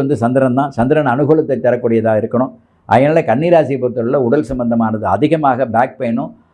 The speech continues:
வயிறு சம்பந்தமான இடையூறுகளும் உறுதியாக இருக்கும். இந்த காலகட்டத்துக்கு நம்ம அதுக்கு தகுந்த மாதிரி ட்ரீட்மெண்ட் எடுத்துக்க வேண்டிய நெசசிட்டி இருக்கும். இந்த ஸ்ட்ரெஸ்ஸை குறைங்க முதல்ல. ஏன்னா ஸ்ட்ரெஸ் தான் உங்களோட உடலை பாதிக்கும். அந்த ஸ்ட்ரெஸ் இல்லாம இருக்க முடியாது. ஏன்னா இந்த சிம்மராசிக்கு முதல்ல சொன்னா அவ்வளவு அனுகூலம் இல்லைன்னு. அதே மாதிரி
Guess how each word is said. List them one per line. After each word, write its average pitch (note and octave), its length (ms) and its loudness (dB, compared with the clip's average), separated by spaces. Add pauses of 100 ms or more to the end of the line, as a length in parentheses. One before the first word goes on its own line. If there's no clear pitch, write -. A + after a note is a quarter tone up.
(200)
வயிறு C3+ 340 2
சம்பந்தமான C3 560 0
இடையூறுகளும் C#3 540 2
உறுதியாக E3 440 4
இருக்கும். A2+ 280 -8
இந்த B2+ 160 -2
காலகட்டத்துக்கு C3 640 0
நம்ம B2+ 140 -2 (460)
அதுக்கு C3+ 300 2
தகுந்த C3+ 300 0
மாதிரி C3+ 140 2 (140)
ட்ரீட்மெண்ட் D#3+ 440 2
எடுத்துக்க A#2 300 -2
வேண்டிய A#2+ 180 0
நெசசிட்டி A#2 440 -4
இருக்கும். D3+ 240 -4 (120)
இந்த G#2+ 180 -2
ஸ்ட்ரெஸ்ஸை G3+ 500 0
குறைங்க D3 320 2
முதல்ல. G#2+ 240 -4 (440)
ஏன்னா D#3 140 4 (180)
ஸ்ட்ரெஸ் - 300 -4 (120)
தான் G#3 120 6
உங்களோட C#3 300 4
உடலை D#3+ 220 4
பாதிக்கும். A2+ 460 -2 (460)
அந்த C3+ 200 4
ஸ்ட்ரெஸ் E3+ 400 -6
இல்லாம F3+ 280 2
இருக்க D3+ 180 -2
முடியாது. G#2 420 -2
ஏன்னா D#3 160 0
இந்த C#3+ 260 -2
சிம்மராசிக்கு D#3 480 0
முதல்ல D3 240 0
சொன்னா C#3+ 160 0
அவ்வளவு B2+ 180 2
அனுகூலம் B2+ 300 -2
இல்லைன்னு. G#2 260 -8 (400)
அதே B2+ 240 6
மாதிரி D#3+ 180 4